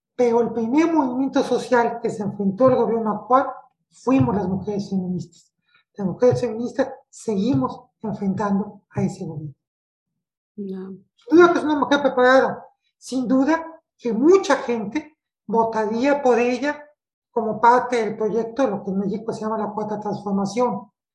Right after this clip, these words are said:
Speaker 1: Pero la primera instancia que llevaría a esta mujer a la presidencia es complacer a un hombre.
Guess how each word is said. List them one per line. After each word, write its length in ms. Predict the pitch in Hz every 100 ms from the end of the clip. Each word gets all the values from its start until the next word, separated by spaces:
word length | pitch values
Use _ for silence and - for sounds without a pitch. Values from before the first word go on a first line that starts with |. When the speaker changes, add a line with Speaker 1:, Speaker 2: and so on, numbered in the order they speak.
| _ _ _
Speaker 1:
Pero 220 | - 240 226
la 200 | 220 220
primera 460 | 214 226 311 392 339
instancia 640 | 302 - 277 269 143 - - _ _ _ _ _
que 160 | 254 196
llevaría 380 | 220 214 220
a 40 | 247
esta 220 | - 233
mujer 400 | 208 - 220 175 - _ _ _ -
a 80 |
la 120 | 214 208
presidencia 720 | 220 220 220 269 - 269 - _ _ _ _ _ _ _ _ _ _ _ -
es 180 | 233 -
complacer 480 | 226 196 220 -
a 40 | 220
un 180 | 220 208
hombre. 320 | 185 -